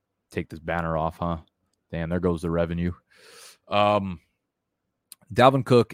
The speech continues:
A J Brown, Terry McLaurin, Mike Evans, Tee Higgins. Like, those are s-, four really, really solid wide receivers. Gives me a lot of room to, like, mess with the stacks as well, 'cause I could take Tannehill, I could take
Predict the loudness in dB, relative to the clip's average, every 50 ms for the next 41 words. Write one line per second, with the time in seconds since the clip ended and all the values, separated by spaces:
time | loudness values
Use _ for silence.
0 | 2 2 2 4 4 2 4 2 2 2 2 2 2 2 2 0 -2 0 0 2
1 | 2 0 2 2 0 -2 -2 -4 -6 -4 -4 -4 -6 -8 -10 -8 -6 -6 -4 -4
2 | -6 -8 -8 -10 -10 -10 -10 -8 -2 0 2 2 2 0 -2 -2 0 2 2 2
3 | 2 0 0 0 0 0 0 0 -2 -4 -4 -2 0 0 0 0 0 0 0 0
4 | -2 -4 -6 -6 -6 -2 0 0 -2 -2 -4 -10 -16 _ _ _ _ _ _ _
5 | _ _ _ _ _ _ _ _ _ _ _ _ _ _ _ _ _ _ _ _
6 | _ _ _ _ _ _ 0 2 2 4 2 2 4 4 6 6 6 6 6 4
7 | 0 0 -6 -10 -6 -2 0 2 2 2 0 -2 -2 -2 0 2 2 0 0 0
8 | -2 -4 -4 -2 -4 -6 -6 -6 -8 -10 -4 -2 -2 -2 -2 -2 -6 -8 -6 -2
9 | 0 2 2 2 2 0 -4 -6 -6 -6 -6 -4 -6 -6 -4 -6 -4 -4 -2 -4
10 | -4 -4 -2 -2 -2 -4 -4 -6 -10 -8 -6 -6 -6 -6 -8 -14